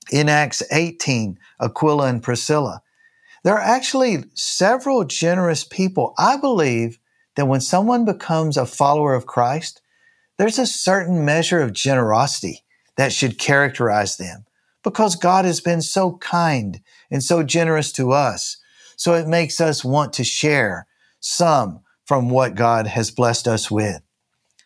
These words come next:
Have you ever heard of a place called Hutchinson, Kansas?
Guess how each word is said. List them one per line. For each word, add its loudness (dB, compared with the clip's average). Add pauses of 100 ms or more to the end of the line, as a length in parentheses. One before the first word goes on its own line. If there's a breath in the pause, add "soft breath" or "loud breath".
(480)
Have 0
you 2
ever 2
heard 2
of 0
a 2
place -2
called 0
Hutchinson, 0
Kansas? -4